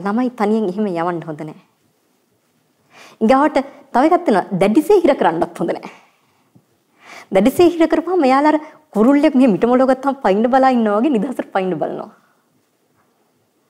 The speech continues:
හැබැයි මම හිතන හොඳම විසඳුම තමයි සත්පුරුෂ ආශ්‍රයයට ලං කරනවා. ධර්මයට ලං කරනවා. සිල්වත් වෙන්න කියා දෙනවා. ඊගාවට, ම්, අනුතුරු වෙන හැටි කියා දෙන්න ඕන.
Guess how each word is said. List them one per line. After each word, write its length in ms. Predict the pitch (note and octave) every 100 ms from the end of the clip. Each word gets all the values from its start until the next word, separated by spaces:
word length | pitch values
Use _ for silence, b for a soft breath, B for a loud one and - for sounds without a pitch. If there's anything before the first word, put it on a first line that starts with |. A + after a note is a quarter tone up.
| _ -
හැබැයි 320 | E3+ F3 F3 B B -
මම 180 | F3+ G3+
හිතන 220 | G3 F#3+ F#3
හොඳම 280 | F3 E3 A#3
විසඳුම 340 | C#4+ - D#3 E3
තමයි 260 | D#3+ D#3+ E3
සත්පුරුෂ 540 | - F#3 F3+ G3+ F#3+
ආශ්‍රයයට 360 | F3+ D#3+ - F3+
ලං 160 | - -
කරනවා. 320 | - - _ _ _ _ _ _ _ _ _ _ -
ධර්මයට 420 | F3+ F3 F3 F3
ලං 160 | E3 D#3
කරනවා. 360 | - - - _ _ _ B B
සිල්වත් 380 | - A#3 G#3+ A3
වෙන්න 160 | A3 G#3+
කියා 240 | G3+ E3
දෙනවා. 260 | D3+ G3 G#3 _ _ _ _ _ _ _ _ b b b b -
ඊගාවට, 440 | G3 F#3 F3+ F3+ F3 E3+ -
ම්, 260 | E3+ E3 E3 _ _ - _ _ _ _
අනුතුරු 440 | - G3+ A#3+ D#4 A#3+
වෙන 180 | G3 A#3
හැටි 220 | D#4 -
කියා 300 | - A#3+ D#3+
දෙන්න 180 | - -
ඕන. 160 | -